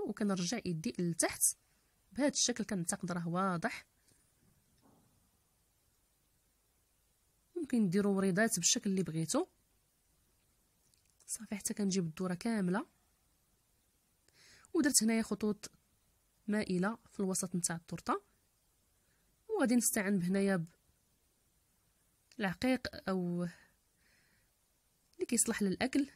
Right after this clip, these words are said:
ديال الخاص بالتزيين ديال التورتات والحلويات. غادي نستعمل هذا اللي في الاحمر والخضر في الجوانب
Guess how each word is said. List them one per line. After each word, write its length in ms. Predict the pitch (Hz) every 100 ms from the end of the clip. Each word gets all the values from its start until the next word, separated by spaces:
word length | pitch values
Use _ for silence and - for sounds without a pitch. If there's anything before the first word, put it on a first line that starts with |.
| -
ديال 360 | 202 285 208
الخاص 340 | 196 - 415 -
بالتزيين 540 | 175 165 180 220 214
ديال 360 | 175 175 165 165 - _ _ _
التورتات 480 | - 339 - 180 175
والحلويات. 680 | - 170 160 160 208 269 - - _ _ _ _ _ _ _ _ _ _ _ _ _ _ _ _ -
غادي 120 | 202
نستعمل 280 | 208 190 202
هذا 160 | 202
اللي 120 | 196 196
في 80 |
الاحمر 260 | 190 196 185
والخضر 240 | 175 175
في 120 | 175 220
الجوانب 560 | 240 190 170 170 320